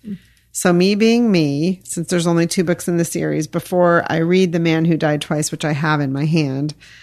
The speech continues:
Speaker 2: I'm gonna read the other one, The Thursday Murder Club. But I'm excited to read both of them.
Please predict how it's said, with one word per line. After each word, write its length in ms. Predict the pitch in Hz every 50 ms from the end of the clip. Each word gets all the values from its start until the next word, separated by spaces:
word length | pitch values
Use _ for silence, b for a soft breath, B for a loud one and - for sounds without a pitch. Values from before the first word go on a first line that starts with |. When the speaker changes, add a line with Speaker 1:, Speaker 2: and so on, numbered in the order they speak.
| B B B
Speaker 2:
I'm 160 | - 160 165
gonna 180 | 165 160 156 156
read 200 | 147 156 151 139
the 140 | 156 147 -
other 220 | 143 151 151 147
one, 340 | 147 139 139 139 139 151 151
The 80 | 151 156
Thursday 440 | - 156 143 151 151 - 156 147
Murder 300 | 143 143 143 143 139 143
Club. 420 | 143 - - - 123 135 - 160 -
But 160 | - 175 160
I'm 140 | 160 156 160
excited 540 | 160 156 - - 165 147 147 - 147 139 -
to 120 | - 175
read 160 | 156 156 156 156
both 240 | 156 147 151 -
of 120 | 165 151 143
them. 320 | 143 139 143 147 147 160